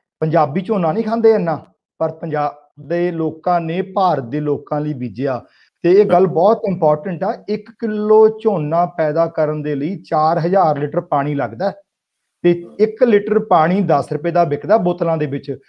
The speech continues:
ਮੈਂ ਕਹਿੰਦਾ ਇਹਦਾ ਮੁੱਲ ਤੁਸੀਂ ਪੰਜ ਰੁਪਏ ਲਾ ਲਓ ਤਾਂ ਇੱਕ ਕਿਲੋ ਝੋਨਾ ਪੈਦਾ ਕਰਨ ਲਈ ਅਸੀਂ ਵੀਹ ਹਜ਼ਾਰ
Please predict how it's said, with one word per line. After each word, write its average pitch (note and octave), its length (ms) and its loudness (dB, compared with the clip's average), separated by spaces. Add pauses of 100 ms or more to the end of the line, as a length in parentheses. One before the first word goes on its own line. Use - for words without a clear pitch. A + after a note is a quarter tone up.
(140)
ਮੈਂ D#3+ 160 2
ਕਹਿੰਦਾ G#3+ 240 0
ਇਹਦਾ A#3+ 220 6
ਮੁੱਲ F3 260 0
ਤੁਸੀਂ F3+ 260 -6
ਪੰਜ D#3+ 300 -2
ਰੁਪਏ F3 240 -2
ਲਾ D#3+ 160 0
ਲਓ F#3 200 0
ਤਾਂ A3+ 160 0 (120)
ਇੱਕ G3+ 160 -4
ਕਿਲੋ G#3+ 400 0
ਝੋਨਾ E3+ 420 -2
ਪੈਦਾ D#3+ 320 0
ਕਰਨ D#3+ 280 0
ਲਈ F#3+ 300 0 (280)
ਅਸੀਂ G3 200 -2
ਵੀਹ G3+ 420 2
ਹਜ਼ਾਰ G3+ 480 4